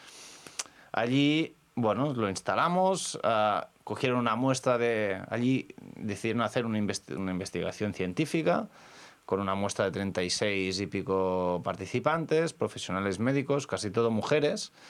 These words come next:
es sintomático, pero, pero lo, pero más allá,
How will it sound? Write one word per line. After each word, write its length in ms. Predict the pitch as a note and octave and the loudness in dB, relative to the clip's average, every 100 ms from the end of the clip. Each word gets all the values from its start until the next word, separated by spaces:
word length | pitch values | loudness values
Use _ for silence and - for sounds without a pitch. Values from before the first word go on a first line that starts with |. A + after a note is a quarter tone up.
| - - - - | -20 -20 -20 -14
es 80 | - | -6
sintomático, 880 | - F2+ F2+ B2 B2 A#2+ B2 F3+ F3 | -4 -2 0 0 0 0 2 0 -2
pero, 680 | - G#2 G2 F#2+ F#2+ E2+ E2 E2 | -2 2 2 4 2 2 -2 -2
pero 220 | G2 F#2 | -2 0
lo, 460 | F#2 F2+ E2 D2+ G#2 - - - - - | 2 2 0 -2 -8 -14 -14 -16 -12 -4
pero 160 | G2+ | 0
más 200 | A2+ B2+ | 2 2
allá, 420 | C3+ C#3+ C3+ G#2+ | 2 2 2 -2